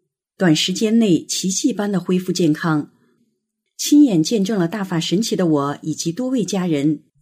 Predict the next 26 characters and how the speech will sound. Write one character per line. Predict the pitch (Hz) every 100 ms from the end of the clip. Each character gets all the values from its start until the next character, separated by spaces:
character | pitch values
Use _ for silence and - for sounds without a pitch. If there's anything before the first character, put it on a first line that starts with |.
| _
也 | 170 165
因 | 190 277
此 | 294 - 160
走 | 185 156
入 | 143 180
了 | 151
大 | 190 180
法 | 151
修 | - 165
炼。 | 170 156 - _ _ _ _ _ _ _ _ _ _ _ _
母 | 175
亲 | 170 202 202
自 | 196 190
打 | 190
口 | 190 156
干 | 185 190
症 | 190
康 | 170 214
复 | 208 202
后， | 185 180 135 - -
身 | - 170
体 | 170 - 139
越 | 214
来 | 170 165
越 | 175
好， | 170 135 -